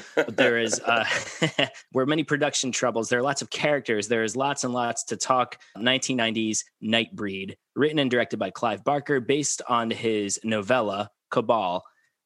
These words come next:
But before we do that, oh, and by the way, I'm one of your hosts. Uh, what do we wanna do for a nickname? I have so many I can do. I'm going to say Dan Devil Lude Caffrey, 'cause Lude, the devil, he's not in the movie a lot. He is my favorite monster. And we'll talk a lot about him and some other ghouls of the night,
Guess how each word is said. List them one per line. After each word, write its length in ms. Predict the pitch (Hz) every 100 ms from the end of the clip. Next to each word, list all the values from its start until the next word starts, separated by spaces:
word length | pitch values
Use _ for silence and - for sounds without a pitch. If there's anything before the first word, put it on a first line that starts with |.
| _ _
But 220 | 175 143
before 320 | 135 - 180
we 120 | 156 131
do 240 | 120 120
that, 200 | 110 107
oh, 120 | 160 151
and 100 | 131
by 120 | 139
the 80 | 123
way, 220 | 113 101
I'm 400 | 107 127 117 110 _ _
one 220 | 123 143
of 60 | 131
your 120 | 107
hosts. 540 | 101 107 107 - - - - - _ _
Uh, 460 | 151 170 175 175
what 100 | 170
do 80 | 220
we 80 | 226
wanna 220 | 196 180
do 180 | 151 156
for 160 | - 131
a 40 |
nickname? 400 | 127 - 110 107
I 20 |
have 80 | 104
so 240 | - - 160
many 220 | 156 139
I 60 |
can 160 | 127 127
do. 160 | 120 110
I'm 160 | 127
going 160 | 175 196
to 60 | 165
say 200 | - 131
Dan 600 | 113 120 127 143 143 139 - _ _ _ - 104
Devil 500 | 139 135 147 135 131
Lude 540 | 120 117 107 104 107 - _ _ -
Caffrey, 400 | 120 104 98 92
'cause 160 | 104
Lude, 500 | 107 131 117 107 110 - _
the 80 | -
devil, 360 | 117 110 101 98
he's 120 | 110
not 160 | 135 160
in 80 |
the 80 | 175
movie 200 | 160 143
a 40 | 113
lot. 220 | 104 -
He 100 | 123
is 100 | 120
my 120 | 101
favorite 400 | - 113 107 78
monster. 440 | 92 95 - - -
And 100 | 117
we'll 140 | 120
talk 260 | - 160 151
a 60 |
lot 180 | 131 123
about 240 | 117 110 127
him 160 | 135
and 140 | 143 135
some 140 | 156
other 180 | 156 135
ghouls 380 | 107 123 120 117
of 80 | 104
the 80 |
night, 320 | 104 107 98